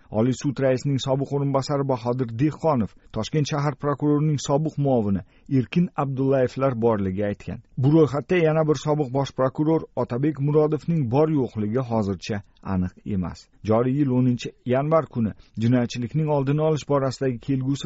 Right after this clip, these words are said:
vazifalarga bag'ishlangan videoselektor yig'ilishida Prezident Shavkat Mirziyoyev kuch ishlatar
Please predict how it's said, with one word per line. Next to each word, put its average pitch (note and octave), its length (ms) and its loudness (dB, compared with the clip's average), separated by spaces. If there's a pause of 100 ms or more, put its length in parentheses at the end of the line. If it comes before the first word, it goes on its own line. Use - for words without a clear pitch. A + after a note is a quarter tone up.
vazifalarga B2 640 0
bag'ishlangan A2 480 0 (100)
videoselektor A#2+ 760 -2
yig'ilishida A#2 580 -4
Prezident G2+ 400 -4 (320)
Shavkat B2 520 -2
Mirziyoyev B2+ 500 2 (280)
kuch G3+ 220 0
ishlatar D3 400 0